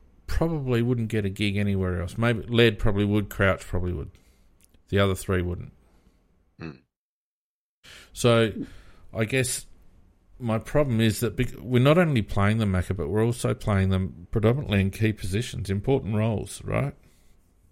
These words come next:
Speaker 2: Mm-hmm. Agreed.
Speaker 1: And so, to me, that's, uh, this season has, uh, as well as we've gone results-wise, and let's not forget that our season was set up by the kids because it was predominantly the kids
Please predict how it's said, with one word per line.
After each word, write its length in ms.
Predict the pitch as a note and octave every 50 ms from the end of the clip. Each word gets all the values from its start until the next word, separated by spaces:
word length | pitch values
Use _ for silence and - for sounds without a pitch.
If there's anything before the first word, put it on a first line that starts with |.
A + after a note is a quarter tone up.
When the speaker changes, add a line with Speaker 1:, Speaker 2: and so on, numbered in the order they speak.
| _ _ _ -
Speaker 2:
Mm-hmm. 240 | F#2+ F#2 F2+ A2 A#2+ D#3+ - _ _ _ - - -
Agreed. 440 | G2 F2+ E2+ G2+ G2+ A#2 G2 D#2 D#2 - - _ - - - - - - _ _ _ _ _ _ _ _ -
Speaker 1:
And 200 | - A2+ A2 G2+
so, 380 | - - A2 A2 A2 G#2+ G#2+ F2 C#2 D2+ C#2+ - -
to 120 | - - G2+
me, 240 | G#2 A2 A2+ A2 G2
that's, 300 | G2 G2+ F#2+ - - F#2
uh, 240 | D#2 F2+ G2+ F2 -
this 220 | G#2+ A2+ A2+ A2
season 460 | - - - A#2+ A#2 A#2+ G#2+ G#2 G#2 G2+
has, 260 | F2+ G#2+ G#2 F#2+ F#2+
uh, 200 | - - D2+ D#2+ E2 E2+ F2 G2
as 160 | G#2 F#2 - - -
well 180 | B2 C3+ D#3+
as 160 | E3+ D#3+ C#3
we've 220 | C#3 C#3+ D3 C3 B2+
gone 280 | - A#2+ A2 G#2+ G#2
results-wise, 960 | G2+ G2+ F#2 G2 G2+ G#2 F#2 - - - - - - A#2 E3 - - - - - - - - _ _ - - - - - - - - - -
and 140 | - A2 A2+
let's 240 | A#2+ C3+ D3 - -
not 160 | C#3+ B2+ -
forget 360 | - A#2 G2+ G#2+ G#2+ G#2 - G#2
that 120 | G2+ G2
our 140 | G2 G2 G2
season 420 | - - A2+ A2+ A#2 A2+ A2+ G#2+ G2+
was 140 | F#2+ F2+
set 280 | - - - A#2 A2 G2+
up 240 | G2+ G2+ G#2 - -
by 180 | - F#2+ F#2
the 120 | F2+ F#2 E2+
kids 360 | - - G2 G2+ A#2 B2 -
because 320 | - A2+ F#2 - G#2 F#2
it 80 | F2+ D2+
was 160 | - F#2 F2
predominantly 480 | - - F#2 F2+ G#2+ A2+ A2+ D2+ F#2+ F#2+
the 120 | F2+ F2+
kids 360 | E2+ - - G#2+ G2+ - -